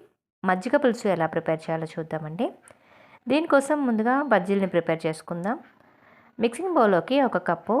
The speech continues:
శనగపిండిని తీసుకోండి. ఒక హాఫ్ స్పూన్ వరకు కారం, పావు స్పూన్ వాము,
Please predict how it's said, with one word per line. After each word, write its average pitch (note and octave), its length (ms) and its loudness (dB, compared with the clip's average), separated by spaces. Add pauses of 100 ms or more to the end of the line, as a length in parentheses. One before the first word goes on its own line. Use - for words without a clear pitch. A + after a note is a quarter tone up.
(180)
శనగపిండిని F3 600 -2
తీసుకోండి. D#3+ 480 -8 (920)
ఒక A3 100 -2 (100)
హాఫ్ G#3+ 220 0
స్పూన్ A3 300 0
వరకు F3 200 -4 (100)
కారం, D3+ 280 0 (320)
పావు A3 240 4
స్పూన్ G3 320 -2 (760)
వాము, F3 300 2